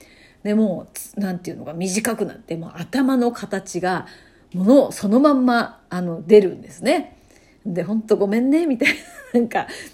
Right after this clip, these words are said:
超絶壁なんですよ。まあ、これはね、私に似たんでしょうね。長男の場合はもう頭を丸くするためにどうしたらい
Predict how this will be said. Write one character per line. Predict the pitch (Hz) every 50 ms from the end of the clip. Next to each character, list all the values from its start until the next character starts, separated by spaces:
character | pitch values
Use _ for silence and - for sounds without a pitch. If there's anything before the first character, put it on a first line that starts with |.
| _ _ _ -
超 | - - 202 240 349 381 220 180 -
絶 | 151 - - 220 214 214
壁 | - 220 226 214 226
な | 208 196
ん | 185
で | 156 160
す | - -
よ。 | 151 143 - - _ - - - - - - - _ _ - _ _ _ _
ま | - 175 170 165
あ、 | 143
こ | - - 175
れ | 180 180
は | 175 165 165
ね、 | 180 202 220 190 170 - - - _ _ _ _ _ _ _ _ _ _ _ _ _ - -
私 | 226 240 - - - - 175 185
に | 180 185 180 180
似 | 180 180 185 180
た | 247 269 285
ん | 247
で | 208
し | - -
ょ | 147 131
う | 151
ね。 | 233 349 453 415 - - - - _ _
長 | - - 294 349
男 | 427 - 427
の | 349 285
場 | 262 226
合 | 208 202
は | 190 175
も | 175 175 165
う | - -
頭 | 165 - - 269 294 311 294
を | 226
丸 | 175 175 170 175 185
く | 180 -
す | - - 196
る | 190 180
た | 185 175
め | 175 180
に | 180 - -
ど | 170 196 262
う | 294 269
し | - -
た | 220 208
ら | 196
い | 185